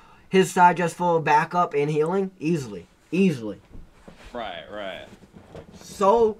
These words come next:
Speaker 1: quick. Yo, ma-, maybe w-, a-, a-, after every fight he gotta heal up, go back, boom, seventh gate. Oh.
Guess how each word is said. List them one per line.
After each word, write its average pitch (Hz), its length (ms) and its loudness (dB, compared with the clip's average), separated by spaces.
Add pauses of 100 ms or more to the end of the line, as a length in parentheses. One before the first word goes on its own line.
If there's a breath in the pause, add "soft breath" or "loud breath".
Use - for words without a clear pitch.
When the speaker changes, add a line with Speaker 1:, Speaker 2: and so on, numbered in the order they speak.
Speaker 1:
quick. 202 400 0 (1300 soft breath)
Yo, 170 440 -2
ma-, 151 160 -8 (140)
maybe 190 220 -4
w-, 202 200 -4 (260)
a-, 180 140 2
a-, - 360 -8
after 175 280 -2
every 165 220 -4
fight 165 260 -4
he 151 80 -10
gotta 151 240 2
heal 147 260 2
up, 156 160 0
go 143 140 -2
back, 147 300 2
boom, 135 320 -6
seventh 151 520 -8
gate. 160 300 -2 (340)
Oh. 147 320 -4